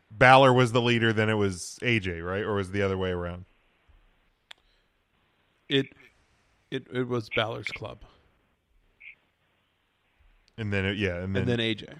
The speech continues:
Speaker 1: So, uh, who, who's the leader? If they, if, if Balor joins the club, then who's the leader? You know what I mean? I, I think it just would create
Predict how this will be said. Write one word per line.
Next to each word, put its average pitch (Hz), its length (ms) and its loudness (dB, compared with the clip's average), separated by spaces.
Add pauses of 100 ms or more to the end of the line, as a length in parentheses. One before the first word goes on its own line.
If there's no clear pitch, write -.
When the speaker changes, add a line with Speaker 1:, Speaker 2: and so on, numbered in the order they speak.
(300)
Speaker 1:
So, 110 520 4 (680)
uh, 98 100 -12 (420)
who, 135 280 -2
who's 143 300 2
the 131 100 8
leader? 123 300 10
If 95 80 2
they, 113 200 6
if, 110 160 4
if 104 280 0
Balor 120 460 8
joins 104 720 0 (160)
the 104 200 2
club, 90 480 -2 (800)
then 104 440 4
who's 95 280 0
the 110 100 4
leader? 101 280 2
You 123 120 -2
know 123 60 4
what 117 60 4
I - 20 -2
mean? 110 160 0
I, 120 280 0
I - 20 2
think 120 160 0
it 117 60 -2
just 117 200 -6
would 120 140 -6
create 117 420 -4